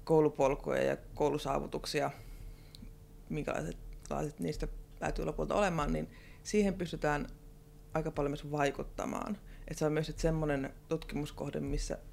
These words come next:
pystytään jo nuoresta pitäen seuraamaan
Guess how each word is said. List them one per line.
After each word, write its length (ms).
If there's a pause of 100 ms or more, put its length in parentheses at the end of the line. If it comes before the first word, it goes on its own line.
(640)
pystytään 440
jo 160 (280)
nuoresta 460
pitäen 360
seuraamaan 720